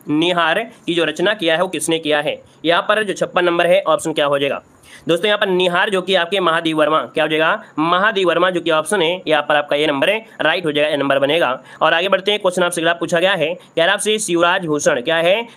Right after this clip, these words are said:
शिवराज भूषण के रचयिता इनमें से कौन है? शिवराज भूषण चिट्ठा पूछा गया है। और सत्तावन का option क्या हो जाएगा?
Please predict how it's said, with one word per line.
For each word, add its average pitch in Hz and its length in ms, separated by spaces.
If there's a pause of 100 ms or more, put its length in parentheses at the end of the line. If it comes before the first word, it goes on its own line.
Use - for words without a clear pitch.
शिवराज 190 340
भूषण 180 320
के 185 220 (160)
रचयिता 170 380
इनमें 160 240
से 180 120
कौन 156 180
है? 156 180 (400)
शिवराज 196 420
भूषण 180 280 (200)
चिट्ठा 175 340
पूछा 180 280
गया 175 160
है। 185 160 (180)
और 151 100
सत्तावन 170 420
का 185 100
option 170 180
क्या 165 140
हो 151 100
जाएगा? 156 300